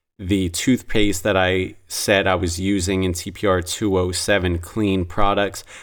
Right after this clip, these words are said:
I actually stopped using that recently because it has the natural flavors in it, which can be a lot of dark side things disguised as natural flavors, even if it's coming from a small business like that toothpaste was. Coming from a small business, it wasn't coming from the mainstream.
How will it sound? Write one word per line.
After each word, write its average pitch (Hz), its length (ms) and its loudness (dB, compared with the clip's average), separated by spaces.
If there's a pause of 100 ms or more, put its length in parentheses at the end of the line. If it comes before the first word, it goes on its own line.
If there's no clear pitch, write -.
I 101 120 0
actually 98 380 -4
stopped 98 540 -2
using 95 360 0
that 90 220 2
recently 92 480 -2
because 87 460 -4
it 90 100 0
has 90 380 -2
the 95 140 -6
natural 90 420 0
flavors 90 460 0
in 110 200 0
it, 107 140 0
which 95 200 -2
can 98 140 -4
be 90 100 0
a 85 80 2
lot 87 260 2
of 87 120 -4
dark 92 300 2
side 95 320 -2
things 95 300 0
disguised 95 640 -2
as 101 160 -2
natural 95 380 -2
flavors, 98 560 0
even 117 320 2
if 107 160 -2
it's 107 140 -6
coming 104 280 0
from 98 220 -2
a 98 40 -2
small 98 360 2
business 98 520 -2
like 95 260 2
that 92 240 0
toothpaste 98 540 -4
was. 101 360 2 (400)
Coming 110 300 4
from 107 220 0
a 101 40 -2
small 104 280 0
business, 104 400 0
it 98 100 0
wasn't 95 460 0
coming 101 260 0
from 95 180 -4
the 92 60 0
mainstream. 104 720 0